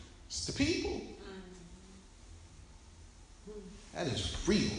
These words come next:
That is scientific. This is why you always feel bad when you leave. I mean, you always feel good when you leave a toxic relationship.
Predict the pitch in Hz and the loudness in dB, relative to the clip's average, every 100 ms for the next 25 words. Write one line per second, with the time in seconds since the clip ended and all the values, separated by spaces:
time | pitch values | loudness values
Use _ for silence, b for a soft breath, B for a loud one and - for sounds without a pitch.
0 | - - - - - 180 120 - 123 98 | -2 -6 -6 -6 0 6 8 10 10 8
1 | 90 - 240 - 117 - - - - B | 4 6 6 6 2 2 -6 -10 -10 B
2 | B B 156 - - 147 127 131 139 196 | B B 12 12 12 12 12 12 12 12
3 | 208 196 - 185 185 156 190 226 180 147 | 12 12 12 12 12 12 12 12 12 12
4 | 139 139 139 214 175 143 - 160 156 185 | 10 10 10 10 10 10 10 12 12 12
5 | 180 - 175 151 - 196 226 165 135 147 | 12 12 12 12 10 12 12 12 12 10
6 | 135 117 151 220 160 127 123 113 240 208 | 10 10 12 12 12 10 8 12 12 12
7 | - 175 165 196 196 - - - - - | 12 8 8 8 8 6 6 4 4 0